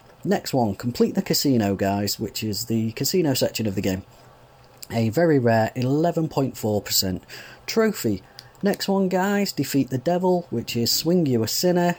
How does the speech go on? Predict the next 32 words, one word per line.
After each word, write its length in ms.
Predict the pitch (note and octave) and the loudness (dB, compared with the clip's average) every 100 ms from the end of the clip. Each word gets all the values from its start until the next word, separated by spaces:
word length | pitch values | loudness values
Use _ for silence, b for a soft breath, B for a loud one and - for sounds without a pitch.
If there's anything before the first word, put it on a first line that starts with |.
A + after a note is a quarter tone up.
| - | -4
That 220 | A#2+ A2 | -4 -2
is 120 | A2 A#2 | -4 0
the 100 | A#2 | 2
last 280 | C3+ - | 2 2
boss 320 | - B2 - - - | 4 4 4 -2 -2
of 200 | F#3 - | -2 -2
the 100 | G#2+ | 0
game, 400 | A#2+ C#3 C#3+ D3+ B B B B | 2 2 2 -2 B B B B
so 360 | - A2+ A2 G#2+ | -10 -6 -4 -6
self-explanatory 1120 | - - A#2+ - C3 - D3 C#3+ C3+ - C3+ | -6 -2 0 0 -4 -4 -2 0 -2 0 0
again. 500 | C3 C3 C#3 F#3 C#3+ - - - B B B B B | 0 -4 -2 -2 -2 -6 -16 -20 B B B B B
Soul 260 | - G3+ | 0 0
saved, 460 | - - G#3 D3 - | 2 2 2 2 -2
complete 340 | D#3 - D#3 | -2 0 0
the 60 | D#3 | 2
game 240 | D3+ C#3+ | 2 4
on 100 | D#3 | 2
normal, 460 | F#3+ A3 F#3+ A#2 - | 2 2 2 0 -2
a 200 | A#2+ B2 A#2+ - - | -2 -4 -6 -14 -2
ten 200 | A3+ G#3 | 0 0
percent 340 | D3 C#3+ C3+ | -2 -2 -2
very 320 | G#2+ B2 A#2+ | -2 2 2
rare 180 | B2 B2 | 2 0
trophy. 520 | - G3+ G#3 A#2 F#2 - B B B B B B C#3 | 0 -2 -2 -2 -6 -8 B B B B B B -4
Um, 480 | C3 C3 C4 C4 - | 0 0 0 -2 0
beat 200 | A3 - | 0 0
the 80 | G#3 | -2
devil 420 | G#3 F3 C3+ C3+ | 0 2 0 0
at 160 | D3 | -2
his 160 | D3+ D#3 | -2 0
own 200 | E3+ E3+ | 0 0
game. 440 | F3 G#3+ F3+ A2+ | 0 0 0 -2